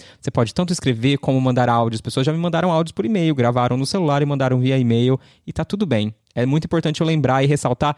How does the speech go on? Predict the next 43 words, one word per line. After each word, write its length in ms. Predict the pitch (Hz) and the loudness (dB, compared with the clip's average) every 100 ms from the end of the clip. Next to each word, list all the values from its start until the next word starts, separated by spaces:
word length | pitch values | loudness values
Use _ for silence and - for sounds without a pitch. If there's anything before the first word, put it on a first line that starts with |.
| - - - _ | -8 -20 -20 _
que 100 | - | -2
o 60 | 180 | 0
anonimato 840 | 185 170 147 156 170 - 180 156 _ _ _ _ _ | 2 2 2 2 0 0 -2 -2 _ _ _ _ _
é 160 | - 180 | 0 2
uma 120 | 196 | 2
opção 400 | 165 - 135 135 | 0 -2 0 0
se 120 | 139 | -2
você 120 | - 139 | -2 -2
não 80 | |
quiser 280 | 131 - 127 127 | -2 -2 -2 0
falar 260 | 127 117 | 0 0
o 20 | |
seu 160 | 110 110 | -2 -2
nome 400 | 113 139 147 156 | 2 2 2 0
ou 120 | 151 156 | 0 0
se 120 | 156 | -2
você 100 | 156 | -4
quiser 300 | - 135 139 | -4 -2 0
me 100 | 156 | 0
pedir 340 | 190 139 156 | -2 0 0
pra 140 | 196 160 | 2 -2
que 80 | |
seu 140 | - 143 | -2 0
nome 160 | 131 | 0
não 80 | 127 | 0
seja 180 | 131 123 | 0 0
revelado, 400 | 120 110 113 117 | 2 2 2 0
eu 40 | 110 | -2
posso 200 | 120 127 | -2 -2
apagar 360 | - 110 107 | -2 -2 -2
aqui 160 | 110 - | -4 -2
na 100 | 107 | -2
hora 100 | 107 | 0
de 80 | 104 | 0
jogar, 320 | 120 104 107 | -2 -2 -6
tá 120 | 104 | -2
bom? 200 | 113 156 - _ - | 0 0 -4 _ 0
Ah, 260 | 233 185 - - | 0 2 -4 -2
vamos 260 | 147 190 | 0 0
lá, 240 | 160 123 110 | 0 0 0
vamos 320 | 127 156 170 | -2 -2 -2
para 320 | - 175 170 | -2 0 2
o, 640 | 165 165 170 170 170 175 | 2 4 4 4 4 2